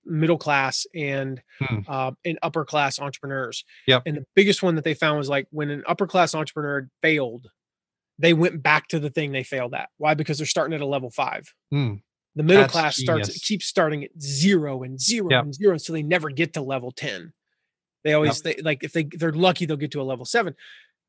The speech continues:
Speaker 1: The other thing is, and I'll, I'll end with this. Um, like, for me, Kent, the, the big revelation I had about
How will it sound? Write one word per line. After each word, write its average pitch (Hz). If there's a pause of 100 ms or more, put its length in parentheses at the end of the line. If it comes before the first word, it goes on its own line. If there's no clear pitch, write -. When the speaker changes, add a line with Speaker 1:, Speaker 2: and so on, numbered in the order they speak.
Speaker 1:
The 180
other 262
thing 220
is, 165
and 165
I'll, 160
I'll 170
end 185
with 147
this. 135 (160)
Um, 139 (160)
like, 160
for -
me, 175 (100)
Kent, 165
the, 143
the 151
big 175
revelation 170
I 147
had 139
about 135